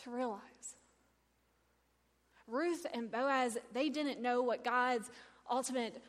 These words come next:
plan was to provide for his children. Ruth and Boaz did not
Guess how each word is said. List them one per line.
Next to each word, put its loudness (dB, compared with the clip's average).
plan 0
was 4
to -12
provide 2
for -4
his -4
children. -6
Ruth 4
and 4
Boaz 8
did 0
not 6